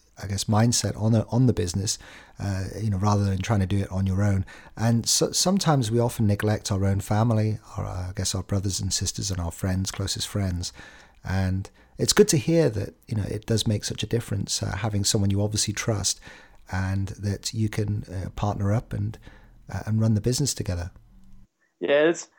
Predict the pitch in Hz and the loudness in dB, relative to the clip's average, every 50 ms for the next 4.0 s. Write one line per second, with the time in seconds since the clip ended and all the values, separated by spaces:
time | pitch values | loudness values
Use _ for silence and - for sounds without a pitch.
0 | - _ _ _ _ _ _ - - 165 180 175 180 180 180 175 156 147 - 165 | -20 _ _ _ _ _ _ -4 2 2 2 4 6 4 4 4 2 4 6 6
1 | 156 139 127 - 143 135 127 143 139 135 135 131 123 - - 135 135 135 135 135 | 6 6 4 4 2 2 4 6 6 6 8 6 4 2 -4 0 2 2 2 2
2 | 139 135 127 113 - 139 135 127 123 120 117 117 113 110 - 131 131 131 127 123 | 2 -2 -4 -4 -2 4 6 6 6 8 6 4 2 0 -2 -2 -2 -2 -2 -2
3 | 120 123 127 131 123 123 123 123 117 117 127 131 120 - 127 117 113 113 113 | 2 4 6 6 6 4 2 2 0 -2 -2 -2 0 2 2 2 2 0 -2